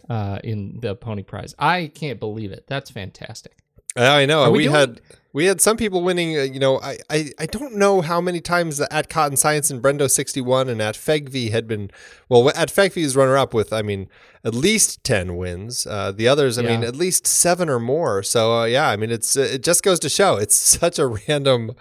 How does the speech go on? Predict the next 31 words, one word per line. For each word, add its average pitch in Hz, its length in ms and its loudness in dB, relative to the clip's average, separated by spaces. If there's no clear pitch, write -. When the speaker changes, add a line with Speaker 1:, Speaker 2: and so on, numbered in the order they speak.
Speaker 2:
uh, 110 220 0
such 143 220 -4
a 143 40 -6
random 151 320 -2
thing. 165 260 -4
But 110 220 0
yes, 160 240 6
at 170 160 6
Snuggly 180 360 2
Mama 170 520 -2
and, 120 320 -2
uh, 131 240 4
at 139 140 0
Snuggly 151 280 -2
Mama, 143 220 0
aside 185 300 6
from 190 80 2
the 180 80 -2
Pony 190 200 2
Prize, 170 440 -2
is 113 120 -10
gonna 123 220 -2
also 139 300 -2
be 147 240 -4
our 147 140 0
next 160 300 -4
listener's 175 320 -4
choice - 360 -6
in 98 80 -10
a 95 40 -4
f-, - 120 -16